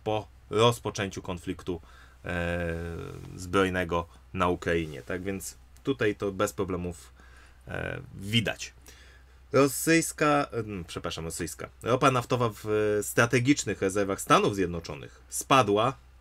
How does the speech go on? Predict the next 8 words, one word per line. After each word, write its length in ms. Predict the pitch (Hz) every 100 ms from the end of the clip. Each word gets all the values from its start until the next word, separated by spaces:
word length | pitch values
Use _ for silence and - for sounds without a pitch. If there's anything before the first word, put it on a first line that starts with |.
| - -
do 420 | 101 107 104 107 - - - - - - - -
pięćset 500 | - 131 123 120 113
siedemdziesiąt 460 | - 113 113 120 110
jeden 260 | 110 104 101
milionów 360 | 107 104 101
baryłek 400 | 98 95 95 113
z 60 | -
haczykiem, 520 | 87 87 87 113 147